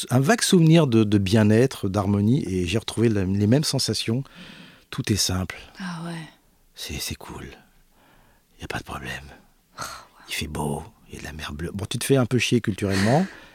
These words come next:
Speaker 1: Bon, c'est pas grave. C'est un peu long, le voyage, c'est vingt-trois heures dans
Speaker 2: Oui,
Speaker 1: trois heures
Speaker 2: quand même.
Speaker 1: d'escale. Ça coûte un petit billet pour aller là-bas. C'est,
Speaker 2: Ouais.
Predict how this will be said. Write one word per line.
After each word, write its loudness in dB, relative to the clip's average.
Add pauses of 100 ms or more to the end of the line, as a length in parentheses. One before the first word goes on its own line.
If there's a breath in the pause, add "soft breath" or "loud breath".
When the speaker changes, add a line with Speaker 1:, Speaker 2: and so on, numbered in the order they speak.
(140 loud breath)
Speaker 1:
Bon, -12
c'est -18
pas -10
grave. 0 (460 loud breath)
C'est 0
un 6
peu 6
long, 8
le 6
voyage, 4
c'est -4
vingt-trois 2
heures 4
dans -2
Speaker 2:
Oui, -6
Speaker 1:
trois 0
heures 4
Speaker 2:
quand 2
même. 4
Speaker 1:
d'escale. 2 (520 loud breath)
Ça -14
coûte -8
un 2
petit -2
billet 6
pour -4
aller -2
là-bas. 0
C'est, -4
Speaker 2:
Ouais. 0